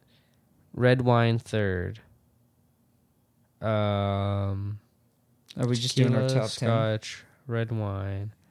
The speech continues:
Speaker 1: Shit, man, what other liquor exists? <laughs>
Speaker 2: Uh, you, s-, you were gonna say bourbon, right?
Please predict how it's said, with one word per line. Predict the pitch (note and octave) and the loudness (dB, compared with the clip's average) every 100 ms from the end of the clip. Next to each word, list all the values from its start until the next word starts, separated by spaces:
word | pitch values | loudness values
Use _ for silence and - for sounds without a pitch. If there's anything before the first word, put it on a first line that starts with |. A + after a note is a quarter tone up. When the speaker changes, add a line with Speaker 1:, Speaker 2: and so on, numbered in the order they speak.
| _ _ _ _ _ _ _ _ _ | _ _ _ _ _ _ _ _ _
Speaker 1:
Shit, | - - - C#3+ D#3 C#3 | -20 -14 -10 -8 -8 -8
man, | B2 A#2 | -6 -4
what | B2+ C#3+ | -2 -2
other | D#3+ | 0
liquor | C#3 B2+ C3 C#3+ | 0 0 -2 -2
exists? | C3 A#2+ A2 D3+ F#3 - - - - E3 | -4 -6 -4 -4 -4 -10 -16 -8 4 6
<laughs> | C#3+ D3+ - - _ _ - - - - | 6 2 -8 -20 _ _ -20 -20 -6 2
Speaker 2:
Uh, | A2+ | 4
you, | A2 A#2+ | 6 4
s-, | B2 - | 2 0
you | C3 | 2
were | C#3 | 4
gonna | C#3+ | 4
say | B2 G#2+ | 2 0
bourbon, | F#2+ G2 A#2 G#2+ F#2 | -2 -4 -2 -2 -2
right? | G#2+ | -4